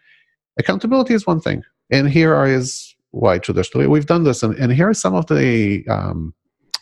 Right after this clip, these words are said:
problems with it, right? It, it's, it's a check the box mentality, and it's reactive and a whole bunch of stuff. And I say, "Okay, s-, let's consider the difference between accountability and responsibility." And then, um, and then we move over to the idea of, you know, trust.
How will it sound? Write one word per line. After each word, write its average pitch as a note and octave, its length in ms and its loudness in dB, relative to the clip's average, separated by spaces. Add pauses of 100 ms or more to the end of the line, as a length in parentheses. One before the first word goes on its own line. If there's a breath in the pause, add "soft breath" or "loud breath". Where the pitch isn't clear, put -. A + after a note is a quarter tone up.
(120)
problems A3 420 0
with D2+ 140 -4
it, - 160 -12 (640)
right? B2+ 260 0
It, B2+ 120 -2 (100)
it's, - 240 -2
it's B2 220 0
a C3+ 60 2
check - 300 -4
the C#3 80 0
box B2 340 0
mentality, G2+ 600 2
and G2+ 100 2
it's - 180 -6
reactive - 480 -2
and A2 80 2
a B2+ 40 2
whole D3+ 100 4
bunch B2 180 -2
of F#2+ 80 -12
stuff. - 260 -6 (540 loud breath)
And - 100 0
I G3 60 0
say, - 140 0
"Okay, D#2+ 260 2
s-, A#2 120 -6 (200)
let's F#3 260 2
consider D#3+ 380 0
the B2 100 -4
difference A#2 340 -2
between G#2 260 -2
accountability D#2+ 580 -4
and - 80 -4
responsibility." - 920 -2
And F#2+ 140 -4
then, A#2 480 2 (460 soft breath)
um, D#2+ 520 -2 (840)
and B2 160 4
then B2+ 140 4
we A#2+ 260 2
move G#2+ 220 0
over B2+ 240 2
to - 140 -2
the F#2 140 2
idea F2+ 300 2
of, - 180 -6
you G#2+ 60 -2
know, E2 180 -2
trust. - 520 -4